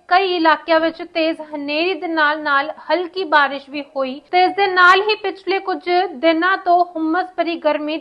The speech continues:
ਚੱਲ ਰਹੇ ਲੋਕਾਂ ਨੂੰ ਥੋੜੀ ਰਾਹਤ ਵੀ ਮਿਲੀ। ਉੱਥੇ ਹੀ ਮੌਸਮ ਵਿਭਾਗ ਮੁਤਾਬਕ ਆਉਣ ਵਾਲੇ ਦਿਨਾਂ ਦੇ ਲਈ ਵੀ ਪੰਜਾਬ ਵਿੱਚ ਵੱਡੀ ਭਵਿੱਖਬਾਣੀ ਕੀਤੀ ਹੈ।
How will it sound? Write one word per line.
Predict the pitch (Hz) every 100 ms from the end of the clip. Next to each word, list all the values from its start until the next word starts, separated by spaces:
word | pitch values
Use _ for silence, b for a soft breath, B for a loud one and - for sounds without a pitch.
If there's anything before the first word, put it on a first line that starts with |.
| -
ਚੱਲ | 320 285
ਰਹੇ | 277 277 285
ਲੋਕਾਂ | 320 269 277 277 330
ਨੂੰ | 320
ਥੋੜੀ | 330 - 339 403 381
ਰਾਹਤ | 320 285 277 247
ਵੀ | 233
ਮਿਲੀ। | 240 262 220 _
ਉੱਥੇ | 311 320 330 370
ਹੀ | 381
ਮੌਸਮ | 381 339 330 330 381
ਵਿਭਾਗ | 381 381 339 311 320
ਮੁਤਾਬਕ | 330 339 330 285 285 311 311
ਆਉਣ | 320 - 294 320 359
ਵਾਲੇ | 320 294
ਦਿਨਾਂ | 269 277 285
ਦੇ | 285
ਲਈ | 277 285
ਵੀ | 254 311
ਪੰਜਾਬ | 330 311 247 285 277 262
ਵਿੱਚ | 285 277 285 285 277
ਵੱਡੀ | 262 254 214 359
ਭਵਿੱਖਬਾਣੀ | 359 320 285 294 254 277 262 269 -
ਕੀਤੀ | 247 247 311
ਹੈ। | 302